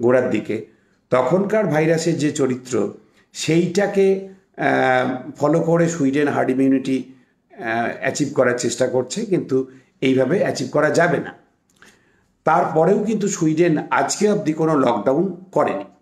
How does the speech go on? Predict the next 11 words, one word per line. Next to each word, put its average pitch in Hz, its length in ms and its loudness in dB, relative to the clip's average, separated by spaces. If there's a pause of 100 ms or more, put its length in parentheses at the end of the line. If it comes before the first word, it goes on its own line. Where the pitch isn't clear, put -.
(420)
সুইডেনে 160 540 2
এই 151 120 2
নি-, 151 280 0
আহ, 127 140 4
সুইডেনে 160 540 0 (140)
এই 135 180 2
নিয়ে, 147 480 0 (160)
আহ, 113 360 -2
রাজনৈতিক 139 520 0
চাপানুতোরও 143 600 0
চলছে। 139 560 -4